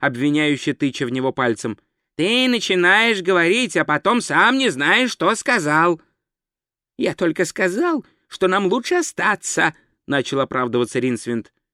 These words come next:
"Ты сказал, что звезда — это жизнь, а не смерть", настаивал Два Цветок. "И твой голос стал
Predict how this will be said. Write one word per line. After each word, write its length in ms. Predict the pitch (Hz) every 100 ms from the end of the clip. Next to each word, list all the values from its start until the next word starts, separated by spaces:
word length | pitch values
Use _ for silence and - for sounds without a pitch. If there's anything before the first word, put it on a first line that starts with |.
| _ _ _
"Ты 300 | 139 208 220
сказал, 560 | - 190 160 180 226
что 200 | 214 208
звезда — 540 | 180 160 170 139 190 208
это 260 | 190 190 175
жизнь, 560 | 143 233 247 165 156 -
а 140 | 175
не 160 | 175 165
смерть", 560 | - 180 196 139 - _ _ _ _
настаивал 560 | 139 131 156 131 127
Два 180 | 123 131
Цветок. 500 | - 135 131 127 - _ _
"И 120 | - 196
твой 260 | 208 202
голос 500 | 165 208 262 262 180
стал 400 | - 190 220 196